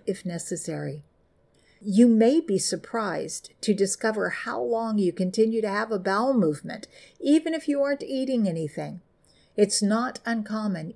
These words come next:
even on day six. Are you getting more used to not eating and having fewer cravings? Are you monitoring your weight loss?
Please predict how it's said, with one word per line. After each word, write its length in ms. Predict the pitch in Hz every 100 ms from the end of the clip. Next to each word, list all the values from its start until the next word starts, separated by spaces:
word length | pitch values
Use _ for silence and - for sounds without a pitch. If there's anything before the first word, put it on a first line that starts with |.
| _
even 540 | 262 269 214 160 151 - _ -
on 200 | 214 185
day 200 | 196 180
six. 580 | - 135 - - - - _ _ _ _ _ _ _ _ _ _ _ _ _ _
Are 80 | 208
you 120 | 208
getting 320 | 202 226 208
more 200 | 190 226
used 380 | 247 254 254 -
to 80 | 233
not 240 | 226 233 -
eating 460 | 226 262 277 302 -
and 140 | 196
having 300 | 190 214 226
fewer 360 | 208 - 220 220
cravings? 680 | 220 220 214 233 262 - - _ _ _ _ _ _
Are 100 | 208
you 160 | 214 214
monitoring 680 | 202 226 247 240 262 240
your 140 | 233 214
weight 360 | 202 214 214 -
loss? 540 | 151 139 - - -